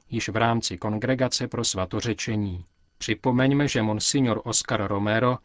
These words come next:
byl od roku devatenáct set sedmdesát sedm San Salvadorským arcibiskupem, a to v době, kdy v Salvadoru vládly vojenské režimy a od roku devatenáct set sedmdesát devět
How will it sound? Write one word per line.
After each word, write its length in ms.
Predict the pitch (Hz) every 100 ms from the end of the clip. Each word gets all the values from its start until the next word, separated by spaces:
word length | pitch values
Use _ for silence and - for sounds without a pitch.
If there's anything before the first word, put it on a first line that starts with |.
| - - -
byl 180 | 117
od 160 | 113 113
roku 240 | 131 131
devatenáct 580 | 120 117 117 131 131 131
set 140 | - -
sedmdesát 680 | 131 135 131 127 123 101
sedm 420 | - 123 131 131 131 -
San 320 | - 123 123
Salvadorským 800 | 127 117 113 117 113 - - 110
arcibiskupem, 1000 | 95 92 - 117 113 - 101 98 92 87 - _ -
a 60 | -
to 140 | 110
v 100 | 101
době, 400 | 110 107 117 120 - - -
kdy 160 | 107 110
v 80 |
Salvadoru 600 | - 107 107 113 120 127 104
vládly 440 | 104 110 110 113
vojenské 580 | 98 101 120 120 - 101
režimy 500 | 95 98 113 127 131 - - -
a 140 | 110
od 140 | 120 131
roku 240 | 147 135
devatenáct 600 | 117 120 120 135 131 127
set 160 | 120 -
sedmdesát 600 | 117 123 123 - 117 98
devět 460 | 95 104 120 127